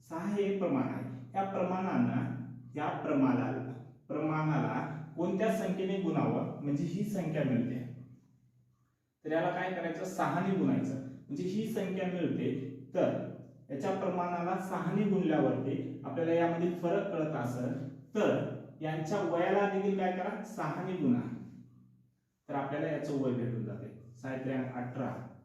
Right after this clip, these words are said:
राजूचं वय किती आहे? अठरा. आणि याचं वडिलाचं वय नऊ,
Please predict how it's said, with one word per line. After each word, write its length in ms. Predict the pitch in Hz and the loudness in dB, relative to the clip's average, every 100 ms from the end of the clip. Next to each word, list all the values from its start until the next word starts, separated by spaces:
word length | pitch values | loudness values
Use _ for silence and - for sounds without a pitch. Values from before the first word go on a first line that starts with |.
| - | -6
राजूचं 420 | 120 120 127 127 | -2 -2 0 0
वय 220 | 127 123 123 | 2 2 2
किती 120 | 123 | 0
आहे? 140 | 120 | 2
अठरा. 560 | 123 120 120 120 120 - - 117 | 2 2 2 0 0 -2 -4 -4
आणि 160 | 120 | 0
याचं 300 | 120 - - | 0 -2 -4
वडिलाचं 560 | 123 127 131 135 139 117 | -2 -2 0 0 0 0
वय 100 | 110 - - - - - _ _ _ _ _ _ - | -2 -4 -8 -14 -20 -20 _ _ _ _ _ _ -2
नऊ, 540 | 120 127 135 127 - | 2 4 2 -2 -6